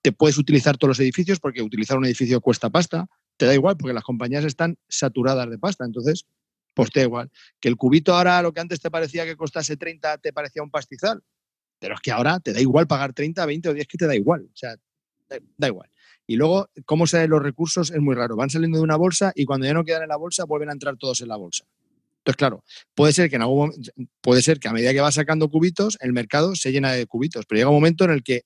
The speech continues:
los tienes que volver todos a meter en la bolsa y al que le toque eso, le jodes, porque no tiene recursos.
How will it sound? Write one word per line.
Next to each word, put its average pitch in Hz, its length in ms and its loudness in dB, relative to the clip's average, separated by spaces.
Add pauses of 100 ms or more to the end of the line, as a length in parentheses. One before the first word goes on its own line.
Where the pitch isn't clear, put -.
los 120 160 -10
tienes 147 140 0
que 165 40 0
volver 165 200 4
todos 139 160 -4
a - 40 -6
meter 151 160 -2
en 156 40 0
la 156 60 0
bolsa 185 340 -6
y 139 80 -2
al 123 100 -2
que 131 120 -2
le 127 100 2
toque 165 240 2
eso, 247 320 -6 (560)
le 123 40 -2
jodes, 139 360 -4 (560)
porque 123 180 -8
no 156 80 2
tiene 175 160 6
recursos. 123 560 -6